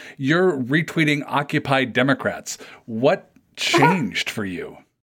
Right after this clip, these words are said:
Speaker 2: Well, nothing. I didn't change at all. I still believe in all the same stuff I did five years ago. I still believe in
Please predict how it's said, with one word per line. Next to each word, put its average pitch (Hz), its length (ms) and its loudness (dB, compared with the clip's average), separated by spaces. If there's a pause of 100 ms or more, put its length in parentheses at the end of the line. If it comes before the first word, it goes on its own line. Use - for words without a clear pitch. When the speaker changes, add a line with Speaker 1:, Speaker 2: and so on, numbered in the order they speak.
(840)
Speaker 2:
Well, 262 420 2
nothing. 175 680 -2 (260)
I 247 160 4
didn't 349 220 0
change 175 560 -6 (280)
at 226 140 4
all. 277 500 2 (100)
I 294 200 4
still 330 300 0
believe 269 380 -2
in 180 220 -4 (260)
all 247 220 4
the 320 160 -2
same 302 380 -2
stuff 302 340 -2
I 302 140 2
did 294 540 2 (340)
five 294 480 2
years 339 280 0
ago. 139 400 -2 (580)
I 269 200 4
still 320 320 2
believe 311 500 0
in 294 480 -4